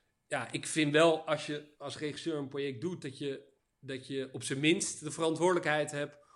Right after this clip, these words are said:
om tegen jezelf te zeggen: "Ik heb alles eraan gedaan om me zoveel mogelijk te verdiepen als dat waar kon."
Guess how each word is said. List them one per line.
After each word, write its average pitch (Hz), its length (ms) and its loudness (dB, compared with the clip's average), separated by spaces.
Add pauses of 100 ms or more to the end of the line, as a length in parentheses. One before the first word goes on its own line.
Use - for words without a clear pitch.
(160)
om 127 140 -8
tegen 131 260 0
jezelf 151 320 4
te 180 120 -6
zeggen: 156 440 -4
"Ik 135 120 -10
heb 143 140 -6 (100)
alles 190 340 2
eraan 147 240 -6
gedaan 135 460 -4 (480)
om 131 360 0
me 123 120 -6
zoveel 127 480 4
mogelijk 139 360 0
te 127 100 -10
verdiepen 127 720 -4 (140)
als 123 260 -4
dat 131 420 -2
waar 120 260 2
kon." 131 360 2